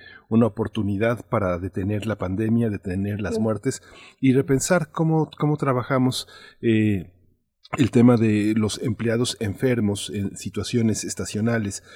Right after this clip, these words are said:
Speaker 1: como el tema de la influenza, no necesariamente el de la pandemia. Eh, el, el, los empresarios, los empleadores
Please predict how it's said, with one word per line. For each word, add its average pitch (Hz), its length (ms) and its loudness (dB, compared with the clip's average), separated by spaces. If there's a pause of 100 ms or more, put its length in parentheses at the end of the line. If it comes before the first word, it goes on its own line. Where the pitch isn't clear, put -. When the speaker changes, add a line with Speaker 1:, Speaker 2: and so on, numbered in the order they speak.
(160)
Speaker 1:
como 98 200 -2
el 95 80 -6
tema 104 220 0
de 95 100 -2
la 92 100 -2
influenza, 131 440 0
no 107 140 0
necesariamente 101 880 -4
el 92 140 -10
de 90 60 -10
la 90 120 -8
pandemia. 104 520 -4 (380)
Eh, 107 480 -2
el, 110 400 0
el, 110 340 2
los 107 200 -2
empresarios, 120 560 -2
los - 100 -8
empleadores 104 600 -2